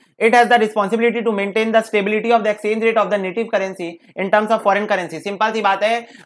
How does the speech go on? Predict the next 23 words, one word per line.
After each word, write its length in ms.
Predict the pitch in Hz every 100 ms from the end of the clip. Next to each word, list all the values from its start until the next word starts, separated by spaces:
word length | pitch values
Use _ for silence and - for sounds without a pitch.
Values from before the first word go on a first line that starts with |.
| -
RBI 580 | 185 190 220 226 226 240
foreign 360 | 226 208 220
currency 400 | 220 208 208 233
अपने 220 | 226 220 226
पास 240 | 214 220
रखता 280 | 208 - 220
है, 360 | 220 220 190
foreign 220 | 190 196 208
currency 320 | 208 202 220
reserve 280 | 214 214 214
अपने 220 | 214 220
पास 200 | 208 208
रखता 280 | 202 - 202
है, 280 | 190 151 - - _
ठीक 140 | 208 220
है। 240 | 202 - _ -
और 120 | 190
उस, 140 | 190 -
उसको 280 | 202 - 240
क्यों 200 | 240 240
रखता 220 | 233 233
है 80 | 226
वो? 260 | 233 262